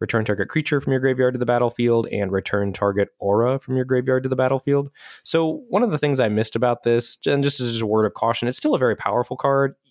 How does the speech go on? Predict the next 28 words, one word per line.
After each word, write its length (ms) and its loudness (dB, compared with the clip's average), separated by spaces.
Auras, 480 0
good 420 0
auras, 680 0
are 200 0
hard 280 0
to 60 -2
come 220 -6
by. 400 -8
I 40 -20
think 280 -2
you 100 0
really 200 2
need 200 2
Mire's 400 2
Grasp 460 -2
and 200 -4
Dreadful 420 0
Apathy 560 0
in 280 0
multiples. 680 -2
Like, 140 -2
you 100 -2
really 260 2
want 380 2
four 720 2
auras 560 0
that 140 -2
are 160 -2